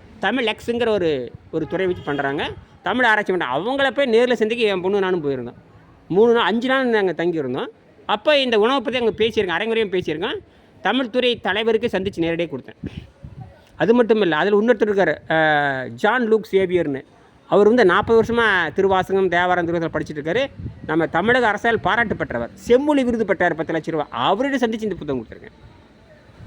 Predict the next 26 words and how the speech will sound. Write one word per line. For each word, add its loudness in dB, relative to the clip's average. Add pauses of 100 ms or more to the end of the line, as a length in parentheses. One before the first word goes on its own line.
(200)
அது 2
என்னுடைய, 6
என் 0
பொண்ணு, 0
பெரிய 2
பொண்ணு, 2
அவர் 2
கட்டுரை 0
எழுதி, 4
இந்த 2
பு-, -6
புத்தகத்தை -4
படிச்சு -4
கட்டுரை 0
எழுதியிருக்காங்க. -2
ஆறு 0
பக்கம் -6
கட்டுரை, -4
அஞ்சு -2
பக்கம்னு -4
நினைக்கிறேன். -8 (360)
அந்த 0
கட்டுரை 0
அவரை 2
படிக்க -2
சொன்னேன். -8